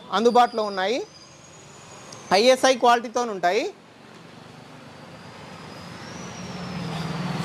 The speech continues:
ఇది ఇన్ల-, ఇన్‌లైన్ డ్రిప్ ఐఎస్ఐ టెక్స్మో. అదేవిధంగా ఆన్‌లైన్ డ్రిప్ కూడా అందుబాటులో ఉంది.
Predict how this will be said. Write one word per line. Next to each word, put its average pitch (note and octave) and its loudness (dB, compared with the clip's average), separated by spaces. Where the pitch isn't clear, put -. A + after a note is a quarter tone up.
ఇది G#3 6
ఇన్ల-, B3 6
ఇన్‌లైన్ B3 2
డ్రిప్ A#3+ 0
ఐఎస్ఐ A#3 2
టెక్స్మో. A3 -6
అదేవిధంగా B3 6
ఆన్‌లైన్ A#3+ 2
డ్రిప్ G#3+ -2
కూడా A#3 4
అందుబాటులో G#3 0
ఉంది. G3 -2